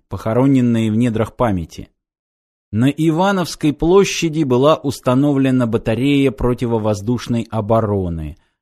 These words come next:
состоящая из четырёх пневмопушек, нацеленных стволами в небо. Универсальная разработка для стрельбы по наземным и воздушным целям,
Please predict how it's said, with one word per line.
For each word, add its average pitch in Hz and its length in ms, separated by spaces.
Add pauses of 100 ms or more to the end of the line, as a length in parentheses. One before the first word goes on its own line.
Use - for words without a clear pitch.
(140)
состоящая 135 920
из 127 300
четырёх 131 600
пневмопушек, 123 960
нацеленных 131 720
стволами 110 640
в 101 100
небо. 90 440 (480)
Универсальная 160 880
разработка 147 640
для 139 220
стрельбы 135 500
по 151 120
наземным 143 580
и 135 180
воздушным 135 640
целям, 101 640